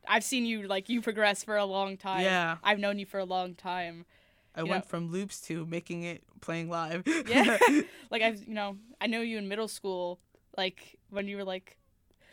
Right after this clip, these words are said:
Speaker 1: "Listen to my Spotify." <laughs>
Speaker 2: Yeah, I was like, "Listen to my Spotify, man. It's, uh, it's dope."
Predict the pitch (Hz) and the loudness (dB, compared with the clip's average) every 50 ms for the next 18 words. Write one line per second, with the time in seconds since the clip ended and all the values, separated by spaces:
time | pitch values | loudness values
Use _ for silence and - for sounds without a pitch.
0 | - _ _ 240 - - 269 262 - 220 226 240 - - - 311 311 - - 208 | -20 _ _ -6 -4 -2 -2 -2 0 0 0 0 0 0 0 0 0 -2 0 4
1 | 226 240 220 208 220 233 214 196 180 202 208 - - - 240 226 214 - - 202 | 4 6 6 6 4 2 2 -2 -6 -6 -10 -10 -10 -8 -8 -8 -8 -4 -2 0
2 | 208 208 202 - 175 165 165 165 170 170 170 180 - - - _ _ - 185 170 | 0 0 -2 -4 -8 -8 -6 -6 -6 -6 -8 -10 -12 -16 -20 _ _ -6 -4 -4
3 | 170 165 170 - - - - - - 190 190 180 - | -4 -4 -6 -10 -14 -16 -12 -4 -2 -2 -2 -2 -6